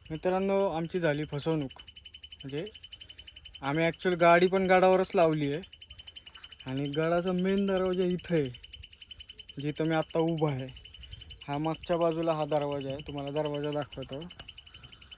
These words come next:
हा दरवाजा आहे बघा, मुख्य दरवाजा हा आहे, सगळा पडला आहे, त्या हार वगैरे घातला आहे, कारण आम्ही त्या आजींनी आम्हाला सांगितलं मेन दरवाजा खाली आहे, तुम्ही तो बाले किल्ल्याचा दरवाजा आहे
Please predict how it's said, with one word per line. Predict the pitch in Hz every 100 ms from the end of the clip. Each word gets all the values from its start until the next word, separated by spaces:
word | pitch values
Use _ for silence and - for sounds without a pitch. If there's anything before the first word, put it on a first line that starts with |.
| - - - - - - - - - -
हा | - 151
दरवाजा | 156 165 160 143
आहे | 139
बघा, | 131 120 - - - - - - -
मुख्य | 175 - 220
दरवाजा | 202 196 185 196
हा | 180 175
आहे, | 160 135 127 - - - - -
सगळा | 156 170
पडला | - 190 175 180
आहे, | 143 180 - - - - - - - - - -
त्या | 143
हार | 135 151
वगैरे | 151 147 151 151
घातला | 139 - 143
आहे, |
कारण | 147 147
आम्ही | 156 160 156
त्या | 165
आजींनी | 160 151 175 175
आम्हाला | 175 175
सांगितलं | 175 165 151 156
मेन | 165 165 160
दरवाजा | 156 151 156
खाली | - 151 156 151
आहे, | 143 180
तुम्ही | 156 151 151
तो | 151 151 185 - - - -
बाले | 143 156
किल्ल्याचा | 160 165 156 156 156
दरवाजा | 147 139 127
आहे | 123 123